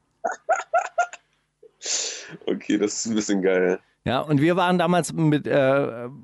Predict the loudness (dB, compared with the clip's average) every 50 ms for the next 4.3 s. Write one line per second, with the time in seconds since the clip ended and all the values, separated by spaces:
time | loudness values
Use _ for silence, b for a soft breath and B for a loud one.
0 | -16 -10 -8 -8 -8 -8 -8 -8 -4 -4 -2 0 2 2 2 2 0 0 0 0
1 | 0 0 0 -2 -2 -2 -2 -2 -2 -2 0 2 2 2 0 0 0 0 2 2
2 | 2 2 2 2 2 0 -2 0 2 2 4 4 4 2 2 B B B B B
3 | B B B B -2 0 0 0 -2 -2 0 0 0 0 0 0 0 0 2 2
4 | 0 0 -2 -10 -18